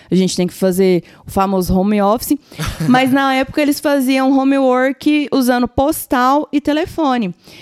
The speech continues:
Speaker 1: E ela é muito importante na história porque ela buscava empregar sempre mulheres que tiveram filhos, que tiveram que abandonar sua profissão.
Speaker 2: Uhum.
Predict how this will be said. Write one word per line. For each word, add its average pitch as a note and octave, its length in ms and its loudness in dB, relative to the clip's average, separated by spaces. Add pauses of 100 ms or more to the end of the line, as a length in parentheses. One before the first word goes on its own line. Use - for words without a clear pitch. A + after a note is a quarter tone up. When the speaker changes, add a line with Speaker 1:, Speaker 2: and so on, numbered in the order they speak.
(140)
Speaker 1:
E A3 80 2
ela B3 120 2
é C#4 40 0
muito D4+ 260 0
importante C#4+ 640 -2
na A#3+ 100 0
história B3 460 -2
porque A3+ 960 0 (140)
ela A3+ 680 2 (580)
buscava A#3+ 440 0
empregar B3+ 340 -2
sempre B3+ 260 -2
mulheres A#3 680 2
que - 100 -14
tiveram G3 400 -2
filhos, A3+ 580 -2
que - 60 -20
tiveram F#3+ 380 -2
que G3+ 100 -2
abandonar F#3 400 -2
sua F#3+ 100 -6
profissão. B3 680 0
Speaker 2:
Uhum. F#3 140 -4